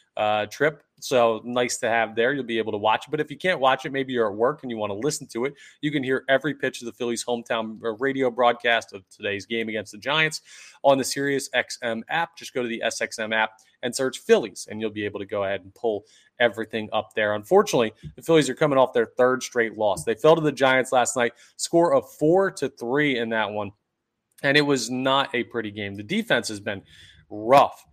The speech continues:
out there in San Francisco. Another one last night, there was a big spot in the game where Cody Clemens, who was playing first base, just completely lost the fly ball that Bryson Stott was unable to come up with and ended up,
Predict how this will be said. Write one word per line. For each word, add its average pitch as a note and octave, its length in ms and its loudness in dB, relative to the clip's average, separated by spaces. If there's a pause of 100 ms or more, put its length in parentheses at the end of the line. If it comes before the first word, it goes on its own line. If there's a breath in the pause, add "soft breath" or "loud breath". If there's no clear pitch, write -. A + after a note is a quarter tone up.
(200)
out A#2 140 0
there A2+ 160 -4
in A2+ 60 -8
San A#2 180 -8
Francisco. A2+ 460 -8
Another C3+ 280 0
one A#2+ 200 -4
last A#2+ 340 0
night, A#2 180 -4
there A#2 120 -2
was A2+ 120 -8
a A2 60 -8
big A2+ 220 -6
spot A2+ 340 -4
in A2+ 80 -14
the - 20 -16
game A#2 220 -10
where G#2 180 -10 (320 soft breath)
Cody D#3 220 0
Clemens, C3 400 -4
who B2 60 -8
was A2+ 100 -8
playing A#2+ 220 -8
first A#2 260 -8
base, A2+ 220 -6
just - 200 -14
completely A#2+ 460 -10
lost A2 380 -2
the G#2+ 60 -14
fly A2+ 280 -2
ball A2+ 380 0 (240 soft breath)
that - 120 -8
Bryson B2+ 300 -2
Stott B2+ 260 0
was A#2 140 -8
unable A#2 320 -6
to G#2+ 80 -10
come A2+ 220 -6
up A2 180 0
with A2+ 160 -2
and G#2+ 100 -12
ended G2+ 240 -8
up, G2+ 200 -4